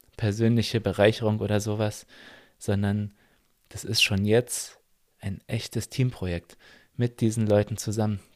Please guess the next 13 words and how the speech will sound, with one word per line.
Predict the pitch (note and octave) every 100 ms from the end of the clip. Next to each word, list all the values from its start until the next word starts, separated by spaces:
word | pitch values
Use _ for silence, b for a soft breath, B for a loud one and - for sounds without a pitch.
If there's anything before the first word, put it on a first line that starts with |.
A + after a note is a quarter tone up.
| -
die | A#2
im | A2 A2
Magazin | G#2+ G2+ - A#2+ G2
sind. | E2+ G2 - b b b b _ _ _ _ _ _ _ _ _ _ _
Ohne | G#2 G2+
die | G2+ A#2+ D3 C3 b b b _ _ _ _ _ _ _ _ _ _ _ -
gäbe | A#2+ C#3+ A2
es | -
das | E2+ -
ja | -
auch | -
gar | - E2
nicht. | F2 - -